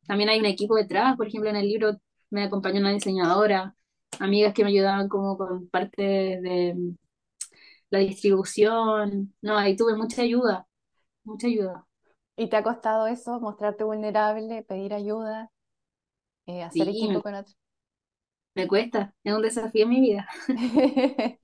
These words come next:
Speaker 1: Capricornio y quiere hacerlo todo sin ayuda. <laughs>
Speaker 2: <laughs> Me imagino, yo creo que el desafío de muchas que nos cuesta.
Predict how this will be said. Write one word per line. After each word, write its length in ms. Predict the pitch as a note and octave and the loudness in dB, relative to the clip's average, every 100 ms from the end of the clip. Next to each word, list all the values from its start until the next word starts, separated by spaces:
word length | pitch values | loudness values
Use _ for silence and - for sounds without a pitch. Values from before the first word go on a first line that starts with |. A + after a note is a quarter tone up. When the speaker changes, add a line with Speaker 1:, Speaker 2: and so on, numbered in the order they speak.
| D#4 D#4 D4 C4+ B3 | -6 -4 -6 -8 -8
Speaker 1:
Capricornio 600 | A#3 A3+ G#3+ A#3+ A#3+ A#3+ | 0 2 4 4 6 6
y 60 | A#3+ | 6
quiere 140 | A#3 | 4
hacerlo 260 | A3+ A3+ A3 | 4 4 4
todo 380 | A3 A#3 A3 G#3 | 4 4 2 0
sin 200 | - A3+ | -2 -4
ayuda. 420 | G#3 G3+ C3+ - _ - - - | -2 -2 -4 -10 _ -18 -4 -2
<laughs> 0 | |
Speaker 2:
<laughs> 1400 | G3+ - B3 D4+ - C#4 C#4 B3+ C4 - G4 E4+ D#4 - | -2 -2 4 4 6 4 4 0 -2 -4 -10 -12 -16 -4
Me 160 | G3+ A3 | -2 0
imagino, 540 | A3 A#3+ - A#3 G#3 | 0 -2 0 0 0
yo 140 | F#3+ F#3 | -2 -2
creo 240 | G#3+ G#3 | -2 -4
que 340 | G3 F#3 F3 F3+ | -4 -6 -6 -4
el 200 | G#3+ F#3+ | -4 -2
desafío 720 | G3+ F#3+ F#3 A3 A3+ G#3+ A3+ - _ _ - | -4 -6 -6 -4 -2 -2 -6 -14 _ _ -4
de 160 | G#3+ | 0
muchas 460 | A3+ D4 D#4+ - B3+ | 4 4 2 -2 -2
que 120 | C4 | 0
nos 160 | A#3+ A#3+ | 0 0
cuesta. 680 | - B3 B3+ - - F#3 G3 | 0 0 0 -4 -2 -2 -4